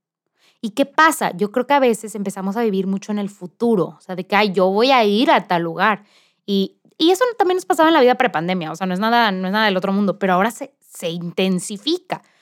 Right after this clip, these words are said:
Porque no, literalmente no puedo salir de mi casa. O no puedo salir de mi casa a mi oficina. O de mi casa a mi oficina a mi carro.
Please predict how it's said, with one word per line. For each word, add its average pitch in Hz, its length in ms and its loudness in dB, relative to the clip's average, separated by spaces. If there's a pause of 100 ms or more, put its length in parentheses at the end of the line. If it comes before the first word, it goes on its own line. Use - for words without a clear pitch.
(200)
Porque 208 260 0
no, 220 260 4
literalmente 240 520 2
no 277 80 -2
puedo 240 140 -8
salir 247 180 0
de 247 60 0
mi 233 120 -2
casa. - 640 -6 (100)
O 190 80 -8
no 190 140 -2
puedo 226 160 0
salir 208 420 0 (380)
de 214 140 2
mi 202 100 2
casa 226 180 0
a 277 60 4
mi 262 60 4
oficina. 208 720 -2 (100)
O 196 120 -4
de 196 100 0
mi 196 100 0
casa 240 200 2
a - 20 4
mi 269 60 4
oficina 226 200 0
a 269 60 2
mi 254 100 0
carro. 226 520 0